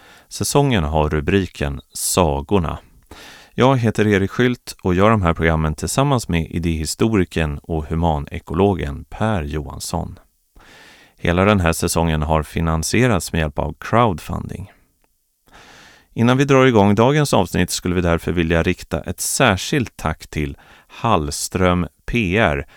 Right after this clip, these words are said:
kommunikationsbyrån för samhällsbyggare. Stiftelsen Psykosyntesakademin, utbildningar och terapi med plats för själen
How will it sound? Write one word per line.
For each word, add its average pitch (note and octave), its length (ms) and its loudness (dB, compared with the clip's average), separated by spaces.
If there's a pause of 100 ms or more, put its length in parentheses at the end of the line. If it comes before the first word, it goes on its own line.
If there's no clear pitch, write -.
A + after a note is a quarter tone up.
(260)
kommunikationsbyrån E2 1200 -2
för D2 280 -4
samhällsbyggare. E2 1120 -2 (840)
Stiftelsen E2 720 -2 (220)
Psykosyntesakademin, G2 1900 0 (460)
utbildningar A2 960 0
och F2+ 80 -6
terapi D#2+ 640 -2
med - 180 -10
plats - 360 -4
för - 120 -6
själen D#2+ 600 -2